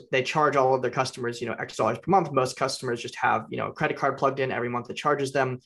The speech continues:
So, you know, Zoom charges you fifteen bucks a month. Uh, by the end of the year, uh, the A R R, the annual recurring revenue, is a hundred eighty dollars, right?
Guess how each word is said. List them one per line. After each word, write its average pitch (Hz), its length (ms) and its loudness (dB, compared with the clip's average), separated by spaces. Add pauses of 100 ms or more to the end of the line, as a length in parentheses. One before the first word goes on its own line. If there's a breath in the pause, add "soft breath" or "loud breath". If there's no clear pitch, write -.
(140)
So, 143 340 2
you 160 120 -4
know, 120 160 -6 (100)
Zoom 165 240 4
charges 143 340 0
you 131 60 -4
fifteen 143 340 -4
bucks 123 300 -4
a - 20 -6
month. 175 300 4 (400 soft breath)
Uh, 127 240 -2
by 147 120 6
the 160 120 2
end 160 100 2
of 143 60 0
the 135 80 -8
year, 151 440 0 (360)
uh, 127 180 0
the 120 180 -10
A 226 120 4
R 170 160 4
R, 127 240 0
the - 160 -10
annual 202 240 2
recurring 151 240 -6
revenue, 135 160 -6
is 127 60 -10
a 123 40 -8
hundred 147 240 -2
eighty 123 160 -4
dollars, - 340 -12
right? 110 220 -2